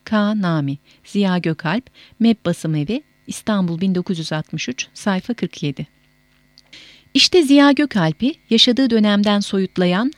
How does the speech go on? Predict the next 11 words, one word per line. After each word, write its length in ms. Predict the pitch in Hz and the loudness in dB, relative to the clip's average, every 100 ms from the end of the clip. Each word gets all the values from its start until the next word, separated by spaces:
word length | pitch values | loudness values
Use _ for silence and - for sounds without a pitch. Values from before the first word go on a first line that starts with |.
| - | -6
ve 60 | 175 | -4
kaleme 360 | 208 208 240 | 0 0 2
aldığı 320 | 269 226 208 | 2 0 0
yazılarını 720 | 214 202 190 180 165 160 220 - | 0 0 0 0 0 -2 -4 -6
içinde 400 | - - 220 262 | -6 0 0 0
bulunduğu 360 | 233 220 185 180 | 0 -2 -2 -4
siyasal 520 | - 196 196 226 233 | -4 -4 -4 -4 -2
örgütlenmeden 800 | 180 170 180 175 170 160 156 156 | -4 -4 -6 -4 -2 -2 -2 -4
ayrı 300 | 175 190 233 | -2 -2 -4
tutan 380 | 202 185 160 151 | -6 -4 -2 -2
görüşler, 640 | 147 147 - 175 247 | -4 -6 -6 -4 -4